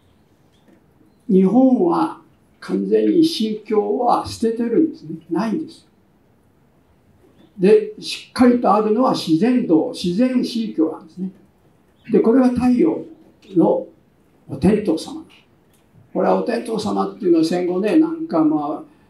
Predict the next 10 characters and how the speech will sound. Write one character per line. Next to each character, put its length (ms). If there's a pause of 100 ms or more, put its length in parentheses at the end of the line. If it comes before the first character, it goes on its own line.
(200)
え 300 (420)
ー、 120
要 60
す 120
る 100
に 400
あ 80
ん 80
ま 120
り 280